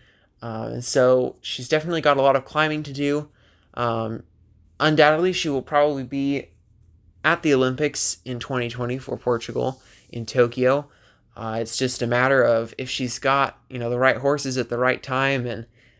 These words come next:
um, things working out and the timing being perfect for her. But I think if it is, she's definitely got a good shot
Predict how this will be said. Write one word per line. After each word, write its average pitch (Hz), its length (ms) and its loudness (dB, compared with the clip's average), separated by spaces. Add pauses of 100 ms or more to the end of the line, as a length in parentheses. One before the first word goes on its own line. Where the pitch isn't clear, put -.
um, 120 420 -10
things 127 400 -2
working 123 360 0
out 135 180 0
and 123 80 -6
the 123 60 -4
timing 120 420 -2
being 117 240 -4
perfect 120 440 -4
for 113 120 -6
her. 117 320 0 (320)
But 104 360 -2 (140)
I 120 80 -4
think 127 240 -4
if 120 160 -2
it 139 80 4
is, 147 240 6
she's 123 240 -6
definitely 123 380 -4
got 123 280 -6
a 123 40 -6
good 120 240 -6
shot 120 440 -2